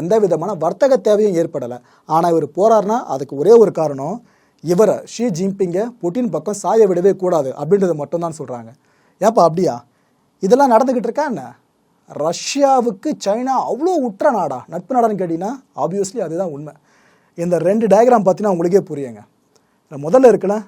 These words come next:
அது என்னன்னா, ரஷ்யா சீனா இடையிலான இந்த ட்ரேட் இருக்கு பாருங்க, வர்த்தகம், இதோட வளர்ச்சி எந்த அளவுக்கா போயிட்டு இருக்கு, இதை உணர்த்துற ஒரு டயக்ராம் இது. இந்த கிராஃப்ல ப்ளூ கலர்ல இண்டிகேட் ஆகுதுல,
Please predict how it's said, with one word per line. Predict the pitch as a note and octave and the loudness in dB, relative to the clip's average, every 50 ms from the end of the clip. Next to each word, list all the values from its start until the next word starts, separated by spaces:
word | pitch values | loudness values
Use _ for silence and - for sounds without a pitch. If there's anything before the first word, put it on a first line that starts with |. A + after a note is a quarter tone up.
| _ | _
அது | _ D3+ E3 F#3+ A3 A3 | _ -4 -2 2 2 2
என்னன்னா, | F#3 F3 F3 G#3+ C4 C4 G3+ D#3 C3 D3+ _ | 2 2 -2 -4 -4 -4 -4 -6 -8 -12 _
ரஷ்யா | - E3+ D#3 E3+ E3 - - D4 C#4+ C4 - | -10 -4 -2 -2 -2 -2 0 2 2 2 2
சீனா | - A3+ A#3+ A#3+ A#3+ | -2 -4 -2 -2 0
இடையிலான | G#3+ F3 E3+ F#3 F#3+ F#3 F3 E3 E3 F3 F#3 F#3+ B3 - _ _ _ _ _ | 0 2 2 2 2 2 2 0 0 -2 -4 -4 -6 -12 _ _ _ _ _
இந்த | _ F#3+ F#3 F3+ F#3 F3+ E3+ - | _ -6 0 2 2 2 2 0
ட்ரேட் | - G#3 C4 C#4+ C4 | 4 6 6 6 6
இருக்கு | G#3+ F3 D#3 D#3+ | 4 0 0 -2
பாருங்க, | D#3+ D3+ D3 C#3+ C#3 | -4 -4 -4 -6 -6
வர்த்தகம், | D3 D3+ D3+ - A3+ F#3+ D3 C3 A#2 - _ _ E3 | -6 -6 -4 -4 -6 -6 -6 -8 -12 -14 _ _ -6
இதோட | F3+ F3+ F#3 E3+ D#3+ | -2 -2 0 0 0
வளர்ச்சி | B2+ - A3+ A#3+ B3+ - - F3+ | 0 0 2 2 0 0 -4 -6
எந்த | E3+ E3 G#3 A#3 | -6 -4 -4 -2
அளவுக்கா | A#3+ A3+ A3+ G#3 A3+ | -2 -2 -2 -2 -4
போயிட்டு | A3 - F3+ F3 D#3+ - D3+ | -4 -2 -4 -4 -4 -6 -10
இருக்கு, | B2 - C3+ C3 - _ _ _ _ _ _ _ | -12 -12 -14 -18 -18 _ _ _ _ _ _ _
இதை | _ D#3+ E3+ F3+ E3+ | _ -2 0 0 0
உணர்த்துற | D#3+ D#3+ F3+ A#3 B3 - - B3 B3+ C#4 C#4 A#3 F#3+ D3+ C#3 | 0 0 0 0 -2 0 2 4 4 6 6 4 2 0 0
ஒரு | D3+ E3+ F#3 | 0 -2 -2
டயக்ராம் | E3 D#3+ E3+ F3 E3+ E3 D3+ C#3+ | 0 0 0 0 -2 -4 -6 -8
இது. | C#3 C#3+ C#3 - | -12 -14 -16 -14
இந்த | - C3+ C3 C3+ | -10 -6 -6 -4
கிராஃப்ல | A2+ C#3+ F3+ A#3+ B3 - F#3+ G3 A3+ A3+ F3+ | 0 4 4 4 4 4 0 0 2 2 2
ப்ளூ | C3+ C#3 G#3 C#4 C#4 - | 2 0 0 0 2 4
கலர்ல | G#3 G3 G3+ G3+ F#3 E3+ | 4 4 4 2 2 2
இண்டிகேட் | F3 G3+ G3 E3+ F3 D#3 | 2 2 2 2 2 0
ஆகுதுல, | D3+ C#3 C#3 D#3 F#3 | 0 -2 -2 -2 -4